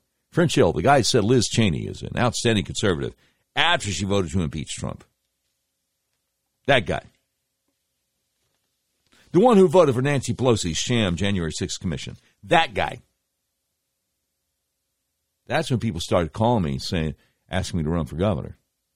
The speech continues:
So, um, yeah. And it's working out pretty well. Everywhere we go, my message is warmly received.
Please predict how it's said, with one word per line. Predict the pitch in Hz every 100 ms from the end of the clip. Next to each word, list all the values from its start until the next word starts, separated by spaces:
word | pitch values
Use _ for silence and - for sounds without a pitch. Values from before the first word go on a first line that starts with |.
| _ _ _ _ _ _ _ _ _ _ _ _ _ _ _ _ _ _ _ _ _
So, | - - 78 67
um, | 64 57 57 _ _ _ _ _ _ _ - _
yeah. | - 64 50 - _ _ _ _ _ _ _ _ _ _ _ _ _ _ _ _ _
And | 147 160
it's | -
working | 170 135 139
out | 131
pretty | - 127
well. | 113 131 - - _ _ _ _ _ _ _
Everywhere | - 80 120 139 90 92
we | 95 101
go, | 90 113 117 78 80 - _ _ _ _ -
my | 85
message | 90 92 - 73 67
is | - 80
warmly | 78 82 87 82
received. | 76 73 - 57 50